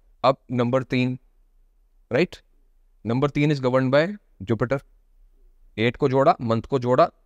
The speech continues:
करंट ईयर को जोड़ा, और अगर टोटल तीन आता है तो अब कैसा फेज है आपके लिए? अब it's a phase of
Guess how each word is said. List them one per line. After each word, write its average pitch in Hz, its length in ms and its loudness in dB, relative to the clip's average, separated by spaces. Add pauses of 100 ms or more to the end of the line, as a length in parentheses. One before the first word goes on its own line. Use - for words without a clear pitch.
(180)
करंट 175 260 2
ईयर 139 180 -2
को 135 140 -4
जोड़ा, 120 300 2 (480)
और 139 140 2
अगर 175 160 0
टोटल 170 280 -2
तीन 175 220 2
आता 127 240 2
है 120 300 -2 (1160)
तो 110 140 -6
अब 156 160 0
कैसा 180 240 2
फेज 165 240 -2
है 170 60 6
आपके 165 220 0
लिए? 175 240 0 (480)
अब 160 160 2
it's - 220 -6
a 165 80 -2
phase 143 260 -2
of 180 120 0